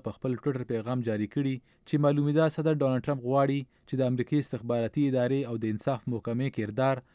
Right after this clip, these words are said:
پخواني حکومت په وخت کې چې څه هم پاتې شوی وي، هغه دې څرګنده کړی شي. د امریکې د صدر د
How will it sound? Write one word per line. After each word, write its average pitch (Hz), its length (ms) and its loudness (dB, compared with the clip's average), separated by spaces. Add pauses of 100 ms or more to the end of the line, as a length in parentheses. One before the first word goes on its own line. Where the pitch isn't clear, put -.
(120)
پخواني 139 420 2
حکومت 143 380 -2
په 127 80 2
وخت 127 320 0
کې 143 160 -2 (320)
چې 131 160 -2
څه 160 140 2
هم 180 160 2
پاتې 127 260 2
شوی 160 220 2
وي، 135 180 -4 (320)
هغه 123 180 2
دې 147 160 2 (300)
څرګنده 123 460 0
کړی 101 240 -4
شي. 95 120 -6 (380)
د 135 60 0
امریکې 147 360 2
د 151 140 -2
صدر 156 220 4
د 143 140 0